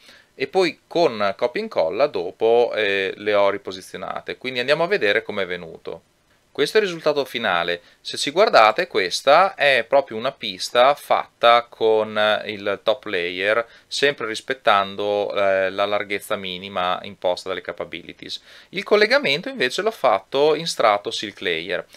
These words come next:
quindi il righello avrà questa parte di copper esposto, quindi si vedrà il rame in finitura, e questa parte in serigrafia, per far vedere il collegamento delle resistenze serie e, eh, parallelo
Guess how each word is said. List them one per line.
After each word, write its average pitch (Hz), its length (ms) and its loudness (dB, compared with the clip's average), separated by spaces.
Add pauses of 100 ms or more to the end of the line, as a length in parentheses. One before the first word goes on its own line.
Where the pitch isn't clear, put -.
(160)
quindi 123 320 -8
il 127 140 -4
righello 170 420 6
avrà 131 360 4
questa - 260 -10
parte 127 480 2
di 92 120 -16
copper 104 680 2
esposto, 110 800 0
quindi 98 200 -10
si - 80 -10
vedrà 101 300 2
il 92 60 0
rame 92 640 -2
in 95 380 -10
finitura, 101 760 -4 (280)
e 190 100 -6
questa 185 260 -4
parte 127 300 2
in 123 60 -10
serigrafia, 98 840 -4 (320)
per 139 160 2
far 151 280 4
vedere 131 500 4
il 135 220 -2
collegamento 139 680 -2
delle 110 160 0
resistenze 113 580 -4
serie 98 720 0
e, 107 400 -2
eh, 90 180 -8
parallelo 110 960 -2